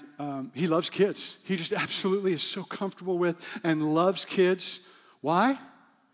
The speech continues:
Because he had the opportunity to serve here in children's ministry for years. Because staff and leaders here loved on him and encouraged him and helped him out and said, "Hey, try this," and, and gave him more and more opportunities.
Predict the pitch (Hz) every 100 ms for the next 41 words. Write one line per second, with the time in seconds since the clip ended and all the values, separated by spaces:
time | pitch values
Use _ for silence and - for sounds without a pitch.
0 | _ _ _ _ _ _ _ 202 - 220
1 | 208 233 202 208 185 202 202 175 160 -
2 | 202 196 147 226 185 - 214 226 180 160
3 | 170 - 202 160 156 233 185 123 - -
4 | - - _ 226 220 208 - - 233 240
5 | 277 214 185 185 185 240 254 180 269 247
6 | - - 190 240 302 277 226 196 190 196
7 | 190 - 247 311 269 233 190 170 262 -
8 | 226 269 277 240 233 220 - - 254 -
9 | 233 226 254 233 220 190 - 226 226 254
10 | 247 240 285 247 269 269 254 254 - 320
11 | 330 220